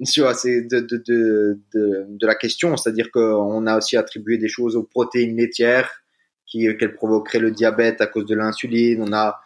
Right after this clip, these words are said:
on a, il y a, on a parlé de, de la ca-, de, de la caséine et d'autres problèmes digestifs. On a parlé de, des graisses saturées, des maladies cardiovasculaires. On a repris un petit peu toutes les affirmations sur les, sur les produits laitiers.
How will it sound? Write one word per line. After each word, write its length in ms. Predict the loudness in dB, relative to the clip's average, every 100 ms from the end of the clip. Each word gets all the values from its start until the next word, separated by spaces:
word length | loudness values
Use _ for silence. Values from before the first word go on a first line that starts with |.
| _ _ -20 -20 _ -6
on 60 | -2
a, 60 |
il 60 | 2
y 40 |
a, 100 | 2
on 40 | 2
a 60 |
parlé 340 | 0 0 0 0
de, 300 | 0 0 0
de 120 | 2
la 140 | 0 2
ca-, 140 | 2
de, 720 | 2 0 -2 0 0 0 -4
de 60 | -2
la 100 | 0
caséine 560 | 0 0 0 0 0 -2
et 40 |
d'autres 160 | -6 -6
problèmes 260 | -2 -2 -2
digestifs. 640 | -4 -4 -4 -2 2 2 0
On 120 | -4
a 60 |
parlé 380 | -2 -2 -2 -4
de, 240 | -2 -2 -2
des 80 | -4
graisses 280 | 0 0 2
saturées, 600 | 0 -2 -2 2 2 2
des 120 | 0
maladies 360 | -2 -2 -2 -4
cardiovasculaires. 1000 | -4 -2 -4 -4 -4 0 2 2 0 -4 _ _ _ _ -6
On 80 | -2
a 100 | -2
repris 220 | 0 0
un 100 | 0
petit 160 | -2 -2
peu 120 | -2
toutes 140 | -2 -2
les 220 | 0 2
affirmations 680 | 2 0 0 -2 -4 -6 -6
sur 140 | -2 0
les, 120 | 0
sur 120 | -2
les 60 | -4
produits 300 | -2 -4 -2
laitiers. 300 | -2 -2 -4